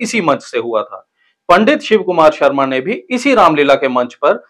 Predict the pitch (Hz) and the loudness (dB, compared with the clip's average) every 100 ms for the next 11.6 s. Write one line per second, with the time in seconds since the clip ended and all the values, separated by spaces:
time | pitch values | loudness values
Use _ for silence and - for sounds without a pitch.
0 | _ - 175 147 151 147 156 139 170 240 | _ -4 -2 0 0 0 0 0 0 -2
1 | 170 143 160 160 139 127 127 131 139 131 | 0 0 0 0 0 0 -2 -6 -6 -4
2 | 120 127 127 147 123 123 175 262 - _ | -2 -4 -8 -10 -8 -8 -6 -8 -10 _
3 | - 160 156 196 269 233 160 139 139 131 | -2 0 2 4 4 2 0 0 0 2
4 | 185 185 151 160 151 135 156 233 226 175 | -2 -2 -4 -4 -4 -6 -4 -4 -2 -2
5 | - 208 262 _ _ - 208 214 - 147 | -2 -4 -6 _ _ -6 0 2 2 2
6 | 135 131 269 - 220 156 123 110 104 - | 2 2 -2 4 4 6 4 -2 -6 -16
7 | _ _ _ - 143 - 262 214 247 233 | _ _ _ -4 -4 0 -2 2 2 4
8 | 165 156 156 139 131 127 123 151 147 127 | 2 2 2 2 0 -2 2 2 0 -4
9 | 123 175 233 _ _ 214 220 269 214 190 | -2 -4 -6 _ _ -2 4 6 6 4
10 | 208 185 160 240 - 196 190 180 170 151 | 2 2 2 0 0 -2 2 4 4 2
11 | 139 131 110 113 113 | -4 -6 -6 -6 -4